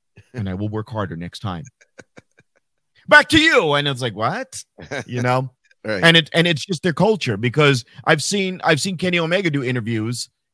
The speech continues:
Speaker 1: in Japanese. I've seen him cut promos in Japanese. He's fluent speaking, and he's still electrifying the way he speaks. He speaks Japanese, but with an American Canadian flair.
Speaker 2: Yeah.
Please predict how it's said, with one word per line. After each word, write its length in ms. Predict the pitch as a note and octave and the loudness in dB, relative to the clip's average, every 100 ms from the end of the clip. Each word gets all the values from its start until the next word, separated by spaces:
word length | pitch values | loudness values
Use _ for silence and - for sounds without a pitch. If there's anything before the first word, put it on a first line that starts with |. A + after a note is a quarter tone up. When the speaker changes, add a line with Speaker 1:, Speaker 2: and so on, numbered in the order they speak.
| _ | _
Speaker 1:
in 160 | D#3+ G3 | -4 0
Japanese. 640 | D#3 D3 B2+ A#2 A2+ B2 - - | 4 4 2 -2 -2 -4 -8 -10
I've 120 | B2 | -8
seen 140 | D3+ G#3 | -6 -8
him 60 | E3 | -6
cut 200 | D3+ - | -6 -4
promos 460 | D3 C3 A#2 A#2 - | -4 -2 -4 -6 -6
in 160 | G3 F3+ | -6 0
Japanese. 560 | D3 B2+ A#2+ C3 A#2+ | 0 0 -2 -4 -4
He's 160 | A2+ F#2+ | -6 -10
fluent 320 | - F#3 E3+ | -8 -8 -8
speaking, 580 | - C#3+ B2+ C3 C3 C#3 _ _ _ - | -8 -8 -4 -4 -4 -6 _ _ _ -2
and 340 | D#3+ D#3+ D#3+ | 0 0 -2
he's 300 | A2+ C#3 C3 | -2 0 -2
still 300 | - C#3+ D3+ | -4 -4 -4
electrifying 680 | D#3+ E3 - D3 C3 A2+ A2 | -4 -6 -6 -8 -4 -4 -4
the 60 | |
way 160 | G2+ G2 | -6 -6
he 100 | G2 | -8
speaks. 480 | F#2 - D#2+ - - _ _ | -10 -12 -16 -18 -20 _ _
He 140 | A#2+ B2 | -6 -6
speaks 560 | - D3+ D#3 - - - | -2 -4 -4 -10 -14 -6
Japanese, 580 | C#3 D3+ - C#3+ C3+ D3 | 0 0 0 -4 -6 -6
but 120 | C#3+ | -8
with 140 | C3 | -4
an 100 | C3 | -4
American 640 | B2+ A#2+ B2 B2 C#3 C3+ C3+ | -2 -2 -2 -2 -4 -6 -6
Canadian 480 | D3 B2+ C3 D3 C#3+ | -4 -4 -4 -4 -6
flair. 420 | E3+ F#3 G#2 D2+ _ _ _ _ | -2 0 0 -6 _ _ _ _
Speaker 2:
Yeah. 160 | A2 | -16